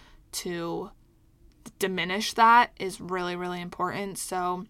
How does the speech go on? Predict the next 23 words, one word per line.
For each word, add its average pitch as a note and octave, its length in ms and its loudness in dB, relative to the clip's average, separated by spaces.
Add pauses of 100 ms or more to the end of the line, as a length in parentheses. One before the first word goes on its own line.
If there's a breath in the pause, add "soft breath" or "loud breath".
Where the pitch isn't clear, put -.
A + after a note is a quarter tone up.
(640 soft breath)
this G3 180 -4
is G3 140 -4
me G3+ 100 -2
telling F#3+ 320 -4
you F#3+ 160 -4
the F#3+ 80 -2
things F#3 320 -10
that - 160 -8
I'm F3 220 -4
doing A3+ 260 2
to - 100 -10
diminish A#3 400 -4
it, A#3+ 220 -4
and F3+ 580 -10
encourage F#3 460 -10
you F3+ 80 -2
that F3 160 -6
if E3+ 160 -14
you F3+ 100 -10
feel F3+ 200 -8
the F3 80 -10
same F3 260 -10
way, E3+ 260 -8